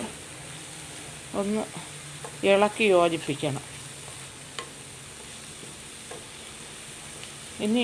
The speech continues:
ഇത് അടച്ചു വയ്ക്കാം. ഇതവിടെ ഇരുന്ന് ഒന്ന് വെന്ത് വരട്ടെ. വാഴക്കൂമ്പ് അവിടെ ഇരുന്ന് വേവുന്ന സമയം കൊണ്ട് ഒരു അരപ്പ് തയ്യാറാക്കാം. അതിനായിട്ട് ഒരു മൂന്ന് വറ്റൽമുളകും ഒരു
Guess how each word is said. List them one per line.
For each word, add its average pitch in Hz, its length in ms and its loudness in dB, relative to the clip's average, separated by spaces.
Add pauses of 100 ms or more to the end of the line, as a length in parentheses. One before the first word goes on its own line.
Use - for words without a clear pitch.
(120)
ഇത് 214 120 6 (220)
അടച്ചു 208 400 6
വയ്ക്കാം. 139 320 4 (120)
ഇതവിടെ 202 360 6
ഇരുന്ന് 190 260 0 (840)
ഒന്ന് 214 240 4
വെന്ത് 202 340 6
വരട്ടെ. 143 360 8 (1800)
വാഴക്കൂമ്പ് 247 720 12 (120)
അവിടെ 220 220 10
ഇരുന്ന് 220 280 6
വേവുന്ന 202 380 10 (120)
സമയം 170 320 8 (100)
കൊണ്ട് 160 200 2 (120)
ഒരു 220 100 10 (100)
അരപ്പ് 190 360 8
തയ്യാറാക്കാം. 151 680 8 (580)
അതിനായിട്ട് 208 640 10 (260)
ഒരു 226 180 12 (960)
മൂന്ന് 247 400 12
വറ്റൽമുളകും 190 840 10 (160)
ഒരു 220 140 10